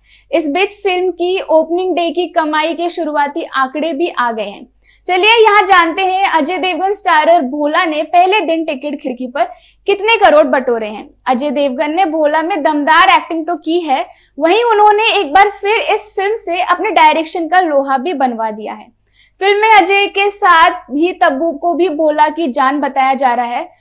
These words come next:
और एक बार फिर पर्दे पर इस जोड़ी का जादू चल गया है। एक्शन थ्रिलर फिल्म ने ऑडियंस का खूब एंटरटेनमेंट किया है। वहीं अब फिल्म की कमाई के पहले दिन के शुरुआती आंकड़े भी आ गए हैं, जिसके मुताबिक अजय देवगन की फिल्म की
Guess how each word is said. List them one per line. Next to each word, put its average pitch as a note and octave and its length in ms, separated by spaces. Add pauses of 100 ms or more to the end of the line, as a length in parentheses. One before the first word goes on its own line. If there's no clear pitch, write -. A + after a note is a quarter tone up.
(220)
और D#4+ 220
एक E4+ 260
बार F#4 160
फिर G#4 260
पर्दे F4 380
पर F4+ 220
इस E4+ 180
जोड़ी D#4+ 280 (280)
का E4+ 300
जादू D4 360
चल D4 220
गया A3 220
है। G#3 140 (760)
एक्शन C4 400
थ्रिलर D#4 320
फिल्म D#4+ 240
ने E4 200
ऑडियंस D#4 560
का E4 140
खूब D#4+ 260
एंटरटेनमेंट C#4+ 640
किया C#4 140
है। C#4 220
वहीं D4+ 320
अब E4+ 300
फिल्म G4+ 220
की G4 160
कमाई D#4 380
के E4 160
पहले D#4+ 380
दिन C#4+ 220
के D4 140
शुरुआती C4+ 560
आंकड़े B3+ 360
भी D4+ 220 (320)
आ C4+ 180
गए B3+ 180
हैं, A3 200 (340)
जिसके D#4+ 260
मुताबिक E4+ 600
अजय D#4+ 260
देवगन D#4+ 420
की F4 120
फिल्म F4 320
की F#4 140